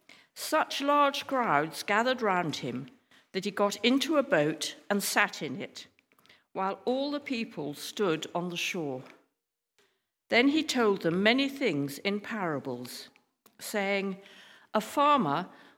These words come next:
went out to sow his seed. As he was scattering the seed, some fell along the path, and birds came and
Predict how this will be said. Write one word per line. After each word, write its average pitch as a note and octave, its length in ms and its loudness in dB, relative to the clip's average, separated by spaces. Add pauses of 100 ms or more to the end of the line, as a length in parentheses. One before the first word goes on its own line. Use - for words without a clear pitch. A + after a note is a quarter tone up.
went C#4 300 6
out F3 300 4
to G#3 120 -4
sow A3+ 340 6
his A3+ 240 2
seed. D3 540 -2 (1000)
As A3 220 2
he D#4+ 100 4
was D4+ 200 -2
scattering C4 600 0
the D3 80 -8
seed, D3+ 520 -4 (560)
some B3 440 2
fell G3 480 0
along G3 320 0
the F#3+ 80 -4
path, C#3+ 600 -6 (720)
and F#3 160 0
birds B3+ 400 4
came D3 380 2
and E3+ 120 -2